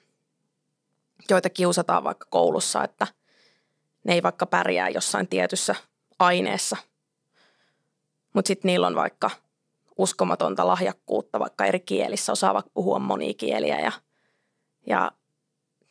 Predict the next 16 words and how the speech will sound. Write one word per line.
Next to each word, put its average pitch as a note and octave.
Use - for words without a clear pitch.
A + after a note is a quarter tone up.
koska F#3
se F#3
lahjakkuus F#3+
tai G3
se F#3+
osaaminen F#3
ei F3+
näyttäydy F#3
semmosena, F#3
miten G#2+
on G#2+
totuttu -
näkemään, A2
miten F#3+
koulussa G3
pitäisi -